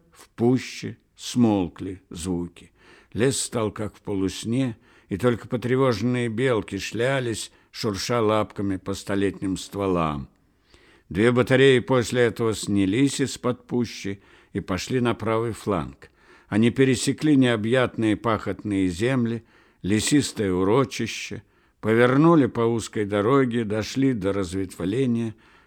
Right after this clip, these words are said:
и там развернулись уже в виду города.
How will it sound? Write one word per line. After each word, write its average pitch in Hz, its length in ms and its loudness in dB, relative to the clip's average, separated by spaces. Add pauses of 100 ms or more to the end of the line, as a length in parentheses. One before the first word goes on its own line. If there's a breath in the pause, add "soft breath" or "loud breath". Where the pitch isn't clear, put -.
и 98 120 -2
там 143 280 4
развернулись 120 1040 4
уже 104 340 -2
в 117 60 -4
виду 95 540 -2 (160)
города. 73 800 -2